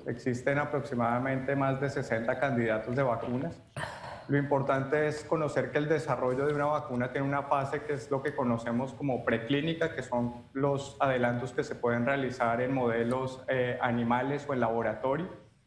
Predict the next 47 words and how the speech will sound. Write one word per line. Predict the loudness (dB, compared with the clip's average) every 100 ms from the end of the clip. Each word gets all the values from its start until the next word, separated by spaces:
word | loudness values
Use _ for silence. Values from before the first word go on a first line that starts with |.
| _
y | -4
posteriormente | 0 0 2 2 2 2 0 0 0 0 0 0
entran | 0 0 0
en | 0
lo | -4
que | -4
se | -2
llama | 0 0
una | 0 0
fase | 0 -2 -2
clínica, | 0 0 0 0
que | -2
es | -2
lo | -2
que | -2
se | 0 2
llama | 2 2
ya | 2 2
en | 2
humanos. | 2 2 0 -6 -14 -20 _ 0
Y | 2
ahí | 2 2
tienen | 2 2 0 0
diferentes | 0 0 0 0 -2 -2
fases | 0 0 0 -4 -6 -14 0
para | 2 2
el | 0
desarrollo | -2 -2 0 0 2 0 -2 -4 -6
y | 0
ya | 2 2
para | 2 2 0 -2 -8 -8 -2
tenerlas | 2 2 0 -2
como | -2 0
disponibles | 0 0 0 0 0 0
para | 0 2
la | 0 0
población. | 0 0 0 0 0 -4 -14 -20 _ -2
Actualmente, | 0 2 0 2 0 0 0
como | 0 2 2
de | 2
esos | 0 -2
más | 0 0 0
de | -2
sesenta | -2 -2 -2 0 0
candidatos | 0 2 2 0 -2
que | -4
tenemos, | -2 0 0 0 -2 -4